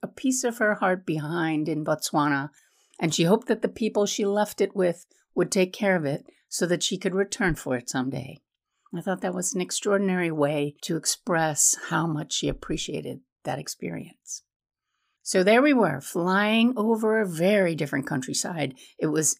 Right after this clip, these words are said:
arid, it was dried up. We could see riverbeds that no longer ha-, had rivers in them. We crisscrossed the land, and we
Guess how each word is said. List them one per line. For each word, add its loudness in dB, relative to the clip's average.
arid, 2
it -4
was -4
dried 0
up. 2
We 0
could -2
see -2
riverbeds 2
that 0
no 2
longer 2
ha-, -2
had 2
rivers 4
in 2
them. 2
We 0
crisscrossed 0
the 0
land, 0
and 0
we 2